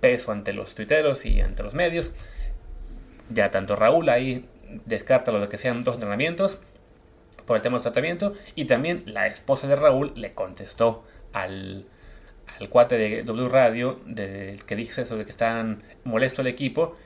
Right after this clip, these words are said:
y la esposa simplemente dice, "Las cosas no son así, seamos más serios con la información, comparten por favor". Vaya, es eso, ¿no? O sea, eso de que el club está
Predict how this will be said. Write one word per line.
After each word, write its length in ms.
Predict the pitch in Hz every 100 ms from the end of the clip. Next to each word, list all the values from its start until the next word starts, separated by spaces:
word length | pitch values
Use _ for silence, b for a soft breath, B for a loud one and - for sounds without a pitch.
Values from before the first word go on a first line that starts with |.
| B -
y 100 | 139
la 100 | 110
esposa 240 | - 120
simplemente 380 | 127 123 123 117
dice, 360 | 127 131 139 -
"Las 220 | 104 95
cosas 200 | - 139
no 80 | 117
son 120 | 110
así, 340 | 101 170 185 -
seamos 340 | - 110 110
más 180 | 107 98
serios 140 | 123 110
con 80 |
la 60 | 107
información, 380 | 107 104 156 147
comparten 280 | 107 110 107
por 80 |
favor". 260 | 131 190 196 B B B B B B -
Vaya, 300 | 180 104 - - - - - -
es 140 | 160 147
eso, 200 | 120 107
¿no? 120 | 135
O 60 | 127
sea, 200 | 98 123
eso 180 | 139
de 160 | 147 110
que 100 | 113
el 120 | 101
club 280 | - 135 131
está 280 | 110 - 113